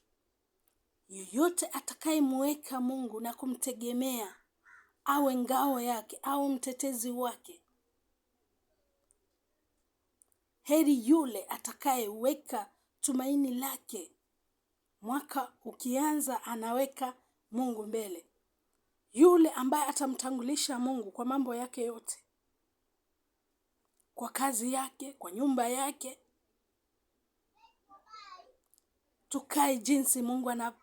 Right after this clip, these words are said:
anavyopenda. Neno linatuambia tujiepushe na uovu. Hmm? Tujiepushe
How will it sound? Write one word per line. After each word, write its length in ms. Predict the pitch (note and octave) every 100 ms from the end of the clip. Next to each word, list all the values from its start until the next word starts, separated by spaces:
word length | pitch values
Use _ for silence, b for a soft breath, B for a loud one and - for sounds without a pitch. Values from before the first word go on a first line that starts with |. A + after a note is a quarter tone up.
| _
anavyopenda. 800 | A3+ A3 B3 A#3+ A3+ B3+ A3+ D#4+ - _ _ _ _ _ -
Neno 260 | C4+ D4+ C#4
linatuambia 1080 | C4 B3+ B3 C4+ A#3+ A#3+ C4 B3+ A3 F#3+ _ _ _ _ _ _
tujiepushe 1000 | - A3 A#3 B3+ B3+ - E4 - - C4
na 140 | B3+
uovu. 600 | B3 A#3+ A#3+ A#3 G3 - - _ _ _ _ _ _ _ _ _ -
Hmm? 220 | C4 F4 _ _ _ _ _ _ _ _ G5+ _ _ _ _ _ _ _ _ _ _
Tujiepushe 1040 | - A3 G3 A3 A#3 - D#4+ D#4 D#4+ D#4